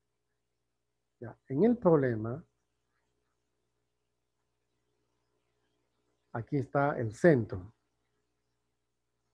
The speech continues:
¿Quién es el centro? O. O es el centro.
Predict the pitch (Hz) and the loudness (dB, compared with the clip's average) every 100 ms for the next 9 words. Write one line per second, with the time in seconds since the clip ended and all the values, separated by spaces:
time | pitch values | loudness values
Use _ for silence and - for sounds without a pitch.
0 | _ _ _ _ _ _ _ 226 247 190 | _ _ _ _ _ _ _ -4 0 2
1 | 190 - 160 113 104 104 _ _ - 202 | 2 4 2 2 -6 -14 _ _ 2 8
2 | 202 185 156 127 107 101 - _ _ _ | 10 10 10 8 0 -4 -16 _ _ _
3 | _ _ _ _ 160 160 156 120 120 104 | _ _ _ _ 2 4 4 0 -6 -6
4 | 139 113 98 - 101 | -6 -8 -8 -16 -20